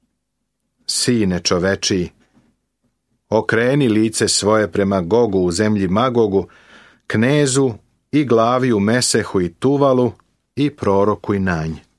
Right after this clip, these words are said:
Gog je reč za vladara, znači krov, a u stvari hoće da kaže da je nešto na vrhu. Ne bih mogao smisliti bolje ime za diktatora nego što je Gog.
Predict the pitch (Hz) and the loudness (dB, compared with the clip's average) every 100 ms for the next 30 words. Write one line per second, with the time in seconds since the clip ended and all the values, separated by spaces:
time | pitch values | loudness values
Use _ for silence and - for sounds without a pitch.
0 | _ _ _ _ _ _ _ _ _ _ | _ _ _ _ _ _ _ _ _ _
1 | _ _ _ _ _ _ _ _ _ - | _ _ _ _ _ _ _ _ _ -6
2 | 101 131 156 131 104 120 120 117 113 110 | 0 2 2 2 2 0 0 0 0 0
3 | 110 110 113 101 - _ _ _ _ _ | 0 -2 -2 -4 -8 _ _ _ _ _
4 | _ 98 98 110 104 101 - - 151 107 | _ -8 -2 -2 -2 -6 -6 -2 0 0
5 | 76 - _ _ _ _ _ _ _ _ | -2 -10 _ _ _ _ _ _ _ _
6 | _ _ - 104 104 - 127 156 120 120 | _ _ -2 -2 -2 -2 0 0 0 -2
7 | 120 131 95 - 117 127 127 107 95 104 | 0 0 -2 0 -2 0 0 0 0 -2
8 | - 107 101 98 110 123 - - - _ | -2 -2 -2 -2 -4 -6 -6 -8 -10 _
9 | _ _ _ _ _ _ _ _ _ _ | _ _ _ _ _ _ _ _ _ _
10 | _ _ _ _ _ _ _ - 139 151 | _ _ _ _ _ _ _ -2 0 0
11 | 135 151 156 165 135 147 156 156 135 127 | 0 0 2 2 2 0 0 0 0 0
12 | 117 139 135 143 139 113 104 127 - 170 | 2 2 2 2 2 0 0 -2 -2 -2
13 | 143 - 101 101 98 98 - 104 101 98 | -2 0 0 2 0 0 -2 -2 -2 0
14 | 120 90 73 | -2 -2 -4